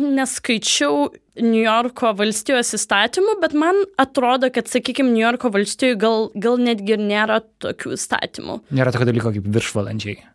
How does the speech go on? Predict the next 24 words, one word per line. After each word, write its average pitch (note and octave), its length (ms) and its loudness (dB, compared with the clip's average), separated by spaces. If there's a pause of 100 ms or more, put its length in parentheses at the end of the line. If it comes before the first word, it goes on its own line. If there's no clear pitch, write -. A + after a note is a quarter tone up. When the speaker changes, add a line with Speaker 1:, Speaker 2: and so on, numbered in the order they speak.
(240)
Speaker 1:
Aš A4 400 0
manau, C4+ 400 2
kad C#4+ 220 -2
iš A#3+ 100 -2
tikrųjų C#4 460 -2
tai B3 160 0
nėra G#3+ 320 2
reglamentuota. B2 880 -6 (220)
Speaker 2:
Tai, - 200 0
tai D#3+ 80 2
skamba E3 240 2
kaip C#3 80 0
labai C3+ 220 4
amerikietiškas A#2 680 2
dalykas, A2 480 0
ar G#2+ 80 -2
ne? B2 160 2
Nes A2+ 220 0
Speaker 1:
Taip. - 320 -4
Speaker 2:
jeigu C3 160 2
mes C3 100 0
galvojam B2 380 2
apie A#2+ 260 -4
kažkokius A2 520 0